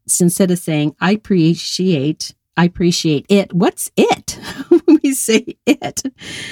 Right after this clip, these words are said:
it's an action they took. So at least spell out the action they took. But when we hear someone say, "I appreciate you," it is such a blessing.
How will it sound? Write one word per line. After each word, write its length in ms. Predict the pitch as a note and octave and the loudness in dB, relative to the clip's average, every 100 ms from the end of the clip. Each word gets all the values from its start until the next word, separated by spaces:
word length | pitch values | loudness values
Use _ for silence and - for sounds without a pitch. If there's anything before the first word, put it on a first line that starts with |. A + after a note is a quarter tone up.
| - - - - - | -16 -16 -8 -6 -2
it's 200 | C#4+ D4+ | 0 2
an 120 | C4+ | 2
action 360 | A#3+ D4+ A#3 F#3 | 2 0 0 0
they 120 | D#3+ | 0
took. 240 | E3 D#3+ | -4 -6
So 160 | - - | -4 -4
at 120 | - | -4
least 400 | - D4 D#4+ - | 0 2 0 -2
spell 320 | - D3 F#3+ F3 | -4 0 0 0
out 400 | F#3 E4 - - _ _ _ - _ | 0 0 -2 -8 _ _ _ -20 _
the 80 | - | -2
action 400 | F3 F3+ D4 D4 | -2 0 4 4
they 160 | D#4 | 4
took. 420 | D#4 G4+ A#4+ - - _ _ _ _ _ _ _ _ _ _ _ _ | 2 -2 -2 -8 -20 _ _ _ _ _ _ _ _ _ _ _ _
But 180 | - F#3+ | -6 -2
when 180 | G3+ A3+ | 0 2
we 80 | D#4 | 2
hear 180 | D#4+ B3+ | 2 0
someone 340 | - G#3 G3 | 2 2 2
say, 360 | F#3 F3+ F3 - | 2 2 0 0
"I 140 | F3 G#3 | 0 0
appreciate 680 | G#3+ - F3 - E3 D#3 F3 | 0 -2 -8 -6 -4 -4 0
you," 320 | E3 D3+ D3 _ _ _ | 0 2 0 _ _ _
it 240 | - B3 - | 0 0 2
is 220 | A#3+ - | 2 4
such 580 | - - F#3+ G3 - - - | 0 2 2 0 -2 -4 0
a 80 | G#3 | 0
blessing. 760 | G#3+ G#3+ B3 - G3+ E3 D3+ | 2 0 0 0 4 4 2